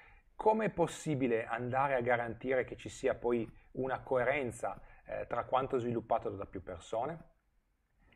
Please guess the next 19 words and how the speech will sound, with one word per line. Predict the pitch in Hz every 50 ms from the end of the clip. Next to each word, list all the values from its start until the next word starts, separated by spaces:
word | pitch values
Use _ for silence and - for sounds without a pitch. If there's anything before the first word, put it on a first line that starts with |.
| _ _ - _ _ - - _ -
E | - 208
infine | 254 247 - - 143 131 139 170 208 208 - - - -
provate | _ 170 170 185 220 175 - -
a | 135
ragionare | 160 190 185 269 220 151 139 175 -
su | - - -
quelli | - 139 143 165 180 247 -
che, | - 151 143 143 143 - -
eh, | 151
invece | 147 175 202 220 - - - - 190
sono | - - - 160 139 123
i | 131
concetti | - - 208 208 147 - 151 147 - - 170 202
non | 269 285 269 226 170 143
del | 131 123
programma | 120 - 123 120 120 123 135 131 123 113 110 107 104 98
di | 104 104
basso | 107 117 117 - - -
livello, | 110 104 104 110 135 127 113 107 101 98 95 - -